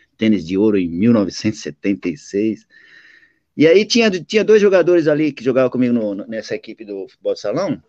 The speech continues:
que eles jogavam no Juventus. Eu falei, "Pô, Sérgio, você não quer fazer um teste lá?" Mas eu fa-, eu tava, tinha terminado o Senai, tava fazendo já estágio na, na, na, na cofap, que é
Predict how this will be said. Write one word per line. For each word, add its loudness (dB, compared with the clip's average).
que -4
eles 0
jogavam 4
no 2
Juventus. 0
Eu -16
falei, -4
"Pô, 0
Sérgio, -2
você -4
não -2
quer -4
fazer 0
um 0
teste 0
lá?" -2
Mas -2
eu -6
fa-, -8
eu -10
tava, -6
tinha -8
terminado -2
o -12
Senai, -4
tava -2
fazendo -2
já 0
estágio -4
na, -6
na, -2
na, 0
na -2
cofap, -2
que -4
é -4